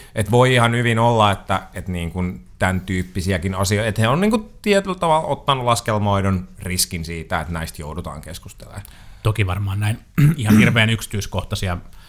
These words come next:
Speaker 2: yksityiskohtaisiahan nämä niin kuin keskusjärjestötason sopimukset tietenkään ei ole. Että
Speaker 1: Ei.
Speaker 2: se niin kuin paljon niin kuin mahdollisuuksia liittotasolle on ollut. Ja monista niistä asioista, mitä, tai monissa, monissa niin kuin, monilla toimialoilla niistä asioista, mitä näissä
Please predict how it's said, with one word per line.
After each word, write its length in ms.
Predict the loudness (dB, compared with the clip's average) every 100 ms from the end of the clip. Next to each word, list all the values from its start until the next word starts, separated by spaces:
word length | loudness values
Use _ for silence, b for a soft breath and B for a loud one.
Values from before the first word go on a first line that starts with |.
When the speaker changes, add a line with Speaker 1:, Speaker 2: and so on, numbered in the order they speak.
| b b -20 -18 -6
Speaker 2:
yksityiskohtaisiahan 960 | -4 -2 -2 -2 -4 -4 -6 -6 -6
nämä 160 | -6 -6
niin 240 | -8 -10
kuin 340 | -8 -8 -8 -8
keskusjärjestötason 720 | -8 -6 -6 -6 -6 -6 -6
sopimukset 500 | -6 -6 -6 -8 -10
tietenkään 380 | -8 -6 -4 -4
ei 280 | -4 -6 -8
ole. 100 | -10
Että 160 | -6 0
Speaker 1:
Ei. 100 | 0
Speaker 2:
se 60 | 0
niin 100 | -4
kuin 120 | -2
paljon 240 | -2 -2
niin 120 | -2
kuin 100 | -2
mahdollisuuksia 600 | 0 0 0 -2 -4 -6 -6
liittotasolle 480 | -6 -6 -4 -2
on 80 | 0
ollut. 260 | 0 0 -2 B B
Ja 140 | 0 2
monista 400 | 2 2 0 0
niistä 280 | -2 -2 -2
asioista, 440 | -2 -2 -4 -6
mitä, 300 | -8 -6 -8 -8 b b
tai 100 | 0
monissa, 420 | 4 4 4 0 -2
monissa 360 | -2 0 0 -2
niin 160 | -2
kuin, 360 | -4 -4 -6 -8 -6
monilla 240 | -2 2 2
toimialoilla 580 | 2 0 0 0 -4 -4
niistä 280 | -6 -4
asioista, 320 | -4 -2 -6 -6
mitä 120 | -8
näissä 460 | -8 -8 -4 -4